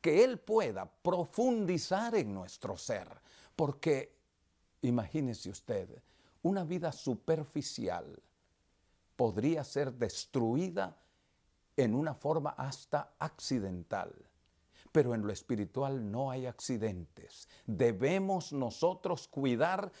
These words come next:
lo profundo, lo interno de nuestro ser. Y cuando esto ocurre, vamos a estar fuertes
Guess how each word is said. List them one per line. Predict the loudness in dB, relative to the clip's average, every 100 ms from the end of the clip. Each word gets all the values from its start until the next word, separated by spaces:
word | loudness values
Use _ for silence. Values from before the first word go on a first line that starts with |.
| -2
lo | 2 2 2
profundo, | -2 2 2 4 2 -2 -6 -12 _ _ _ 4
lo | 6 6
interno | 4 2 4 4 2 -2
de | -2 -2
nuestro | -4 -6 -6 -8
ser. | -4 -4 -4
Y | -6
cuando | 0 2 2 2 2
esto | 0 -4 -2
ocurre, | -2 0 -2 -2 -6 -14 _ _ _ _
vamos | -2 -2 0 -2 -4
a |
estar | -6 -4 -2 -2 -2 -4 -8 _ _ _ _ -6
fuertes | -2 -2 -4 -10 -20 -20 -20 -20